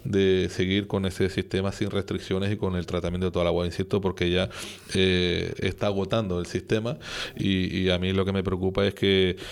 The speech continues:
eh, nuestras generaciones futuras no puedan seguir disfrutando de lo que hemos disfrutado nosotros, de un agua de máxima calidad cuando la tratamos. Eh, no es el momento actual porque, insisto, como bien dice, cuando nos falta el agua tenemos que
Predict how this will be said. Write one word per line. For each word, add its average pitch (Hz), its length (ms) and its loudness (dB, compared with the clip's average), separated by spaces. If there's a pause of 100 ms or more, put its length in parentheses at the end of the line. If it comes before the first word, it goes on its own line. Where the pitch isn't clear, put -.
(280)
eh, 87 460 0 (680)
nuestras 95 480 -2
generaciones 92 520 -2
futuras 101 380 2
no 101 260 0
puedan 101 320 2
seguir 95 240 0
disfrutando 92 520 -2
de 98 120 0
lo 90 120 0
que 87 100 -4
hemos 90 300 -2
disfrutado 87 440 -2
nosotros, 90 460 -2
de 90 120 -2
un 85 160 -4
agua 90 240 2
de 87 320 0
máxima 90 340 -2
calidad 87 540 0
cuando 87 200 -2
la 80 100 -2
tratamos. 90 500 -2
Eh, 76 220 -6
no 85 260 -2
es 85 100 -2
el 82 120 -2
momento 85 360 -2
actual 101 360 0
porque, 87 400 -2 (560)
insisto, 98 400 -2
como 92 180 0
bien 90 160 0
dice, 101 400 0 (540)
cuando 90 340 0
nos 87 140 -2
falta 101 300 2
el 98 60 4
agua 110 280 4
tenemos 101 320 2
que 95 500 0